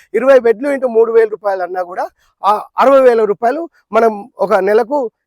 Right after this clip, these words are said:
ఈ పంట వస్తది. ఎందుకంటే ఓ పంట ఇరవై నెల, ఇరవై రోజులకు వస్తది, ఓ పంట నలభై రోజులకు వస్తది. యావరేజ్‌గా తీసుకున్నా కూడా నెలకు గనక మనం తీసుకుంటే ఇరవై ప-, ఇరవై బెడ్ల మీద మనం తీసుకుంటే ఒక్కొక్క దా-, బెడ్ నుంచి మూడు వేల రూపాయలు చొప్పున వేసుకున్నా కూడా మూడు వేల రూపాయలు into, ఆ,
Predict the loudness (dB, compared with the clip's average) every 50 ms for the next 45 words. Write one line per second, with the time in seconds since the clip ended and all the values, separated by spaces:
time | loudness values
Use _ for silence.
0 | -8 -8 -4 -2 -2 -2 -2 -4 -4 -4 -6 -8 -10 -10 -6 -4 -2 0 0 0
1 | 2 2 0 -2 _ _ -2 0 0 2 2 2 4 4 4 4 6 4 4 4
2 | 4 2 2 2 -2 -2 2 2 2 4 4 4 4 2 0 -2 -6 -4 0 2
3 | 2 2 2 0 -6 -10 -8 -6 -6 -4 -2 -2 -2 0 0 -2 -2 -6 -10 -18
4 | -16 -18 -18 _ _ _ _ -2 0 4 4 6 6 4 2 2 0 0 0 -4
5 | -14 _ -6 -4 -4 0 0 -2 -2 -4 _ _ _ _ -4 -2 0 0 0 2
6 | 2 0 0 0 -2 -4 -4 -4 -6 -6 -8 -10 -14 -12 -12 -12 -4 -4 -6 -6
7 | _ -20 _ -8 -4 2 4 4 4 2 0 -6 -4 -2 0 0 4 4 4 4
8 | 4 0 -8 -4 -4 0 2 2 2 2 0 -6 -10 -10 -12 -16 -16 -14 -14 -4
9 | -2 -2 -2 -2 _ _ _ _ -8 -4 0 0 2 4 4 2 4 2 0 -2
10 | -2 -4 -6 -6 -4 -6 -8 -6 -6 -6 -4 -4 -4 2 2 2 2 2 -2 -6
11 | -6 -4 -4 -8 -14 -10 -8 -8 -8 -8 -10 -10 -6 -6 -6 -6 -6 -8 -10 -10
12 | _ _ _ _ -6 -4 -4 -4 0 4 4 4 4 2 -6 -4 -2 -2 0 2
13 | 0 0 0 -2 -12 -12 -12 _ _ _ _ -4 -2 0 0 0 0 -2